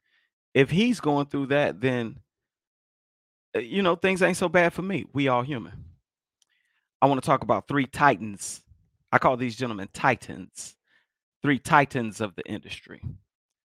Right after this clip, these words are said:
One, Boris Cujo. The second one, Brad Pitt. And the other one, Steph Curry. Now, all of these men,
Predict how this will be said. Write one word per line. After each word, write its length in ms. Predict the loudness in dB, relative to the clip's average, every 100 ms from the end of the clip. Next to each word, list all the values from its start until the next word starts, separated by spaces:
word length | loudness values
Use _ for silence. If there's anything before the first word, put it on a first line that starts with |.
| _ _ _
One, 380 | 0 2 2 0 -12
Boris 360 | _ 0 0 -2
Cujo. 480 | -8 -4 -4 -4 -8 _ _ _ _ _ _ _ _ _ _ _ _ _ _ -4
The 40 |
second 360 | 4 4 4 0
one, 140 | 0
Brad 360 | 4 4 4 -2
Pitt. 300 | -2 -2 -4 _ -18 -14 -14 -18 -20 _ _ _ _ _ _ _ -2
And 160 | 0
the 80 | 4
other 200 | 4 4
one, 160 | 0 -4
Steph 280 | -2 -4 -2
Curry. 320 | -4 -4 -10 -14 -14 -16 -20 _ _ _ _ _ _ _ _
Now, 420 | 2 4 2 -2 -6 -10 _ _ _ _ _ _ _ _ _ _ _ _ _ _ 8
all 200 | 10 10
of 120 | 4
these 260 | 0 -2 -4
men, 480 | -4 -4 -8 -12